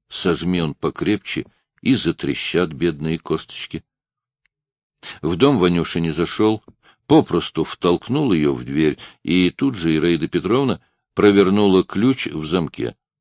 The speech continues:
Настя прошлась по комнате и опустилась на диван.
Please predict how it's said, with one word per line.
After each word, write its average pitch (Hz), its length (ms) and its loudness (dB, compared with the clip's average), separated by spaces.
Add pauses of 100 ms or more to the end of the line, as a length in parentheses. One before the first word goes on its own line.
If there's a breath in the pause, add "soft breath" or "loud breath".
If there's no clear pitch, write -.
(1300)
Настя 117 460 4
прошлась 92 460 0
по 87 160 -2
комнате 117 640 -2
и 82 160 -4
опустилась 78 640 -4
на 71 120 -6
диван. 71 480 -2